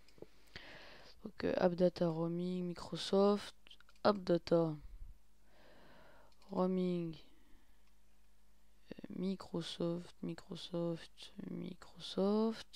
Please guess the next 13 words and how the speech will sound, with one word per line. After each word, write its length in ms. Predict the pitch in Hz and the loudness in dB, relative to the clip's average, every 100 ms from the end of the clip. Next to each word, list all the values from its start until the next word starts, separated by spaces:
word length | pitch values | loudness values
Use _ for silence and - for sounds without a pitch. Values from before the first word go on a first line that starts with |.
| - | -4
euh, 340 | 214 214 220 226 220 - - - - - - - - - - - - - - - - - - - - - - - - - - - - - - 285 240 | -2 0 0 -2 -6 -14 -18 -20 -20 -20 -20 -20 -18 -18 -18 -18 -18 -18 -18 -18 -18 -18 -18 -18 -18 -18 -18 -18 -18 -18 -20 -20 -18 -16 -8 -6 2
euh, 260 | 190 175 | 6 6
Windows 580 | 170 196 220 214 226 208 | 6 6 6 10 12 12
Dream 320 | 180 190 208 | 10 6 6
Scene, 420 | 196 - 190 208 170 | 6 10 10 8 2
il 140 | 156 | 2
y 60 | 165 | 2
aura 240 | 160 165 | 4 4
un 60 | 165 | 2
petit 160 | - | 2
dossier 280 | 185 170 196 | 0 2 2
comme 160 | - 175 | 2 6
ça. 260 | 175 180 | 8 8